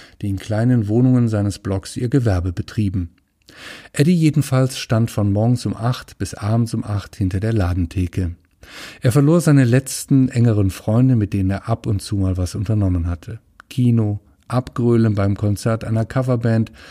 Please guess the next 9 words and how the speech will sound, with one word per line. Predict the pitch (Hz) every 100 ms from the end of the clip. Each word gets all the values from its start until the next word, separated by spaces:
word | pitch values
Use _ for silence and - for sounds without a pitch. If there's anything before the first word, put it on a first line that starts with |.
| - - -
und | 139 135 - -
ab | 160 - -
und | 120 -
zu | -
mal | 127 113 117
ein | 123 120
Bierchen | 117 107 92 - 98
trinken | - 104 - 98
gehen. | 101 95